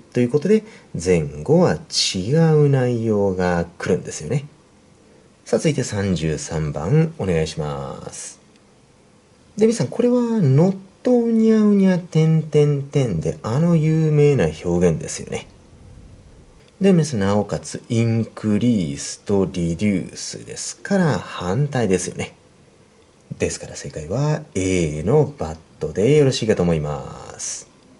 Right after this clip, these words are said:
さあ、皆さん、続いて空欄三十四番、お願いします。で、もちろん各選択肢入れてですね、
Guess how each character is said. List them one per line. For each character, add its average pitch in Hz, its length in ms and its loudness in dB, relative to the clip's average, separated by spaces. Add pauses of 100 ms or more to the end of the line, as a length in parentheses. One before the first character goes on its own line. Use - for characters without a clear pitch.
(540)
さ - 120 -6
あ、 - 20 0
皆 208 60 2
さ 151 100 0
ん、 - 20 0
続 117 120 0
い - 40 -2
て 95 100 -2
空 98 200 -2
欄 85 120 2
三 87 260 -2
十 82 200 -2
四 78 340 -4
番、 147 460 0
お 107 60 -4
願 82 180 0
い 80 40 -4
し - 120 -10
ま 73 540 -8
す。 - 260 -18 (1160)
で、 208 100 4
も 214 100 4
ち - 80 -2
ろ - 80 0
ん 139 60 4
各 - 220 -6
選 165 360 0
択 - 220 -8
肢 - 260 -10
入 117 140 -2
れ 151 160 2
て 78 180 -4
で - 140 -12
す - 180 -8
ね、 98 160 0